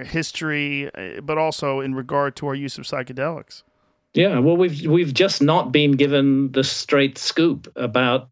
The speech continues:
Speaker 2: about our past. Uh, sometimes it's, uh, just purely the way that scholars work,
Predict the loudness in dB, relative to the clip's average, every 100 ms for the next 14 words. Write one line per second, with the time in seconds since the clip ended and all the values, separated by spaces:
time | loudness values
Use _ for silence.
0 | -6 0 2 2 2 0 0 -2 -2 -6
1 | -8 -10 -14 -14 -14 -4 2 4 2 2
2 | 2 2 2 2 2 2 0 -2 0 -2
3 | -2 -2 0 2 4 2 2 2 2 0
4 | 0 -6 -4 2 4 4 4 4 4 2
5 | -2 -2 0 0 0 0 0 0 -2 -14